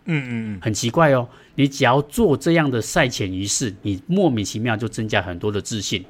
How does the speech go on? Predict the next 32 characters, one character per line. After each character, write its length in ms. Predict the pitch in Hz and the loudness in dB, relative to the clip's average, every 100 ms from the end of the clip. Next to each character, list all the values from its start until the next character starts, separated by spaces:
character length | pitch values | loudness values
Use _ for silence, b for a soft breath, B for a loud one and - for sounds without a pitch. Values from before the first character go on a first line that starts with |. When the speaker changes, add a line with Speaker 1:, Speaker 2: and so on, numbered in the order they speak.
| - | -10
Speaker 2:
你 120 | 95 | -8
就 180 | 92 147 | 0 2
有 240 | 123 87 | 2 -2
能 240 | 90 101 107 | -2 -4 0
力 220 | 143 92 | 0 0
去 140 | - 123 | -6 -8
克 240 | - 165 | -2 0
服 220 | 127 - 98 | 0 -2 -6
那 100 | 107 | -4
些 160 | 101 | -4
比 160 | 95 98 | -6 -6
较 180 | 139 - _ | -6 -6 _
高 300 | 120 113 120 | 0 0 0
难 240 | 104 92 98 | -4 -6 -6
度 220 | 131 104 | -6 -6
的， 200 | 95 95 | -8 -10
的 120 | - 95 | -8 -6
习 260 | - 95 | -6 -6
惯， 220 | - 120 | 0 0
或 200 | 101 110 | 0 -2
者 80 | 101 | -4
是 180 | 92 110 | -4 -4
你 140 | 101 | -2
想 180 | 98 95 | -4 -4
要 60 | 98 | -6
建 220 | - 113 | 0 0
立 100 | 113 | 0
的 100 | 107 | -2
习 240 | - 87 | -8 -8
惯。 220 | 82 101 - _ | -6 -6 -6 _
Speaker 1:
嗯， 240 | 160 117 90 | -4 -4 -4
嗯。 240 | - 117 | -8 -8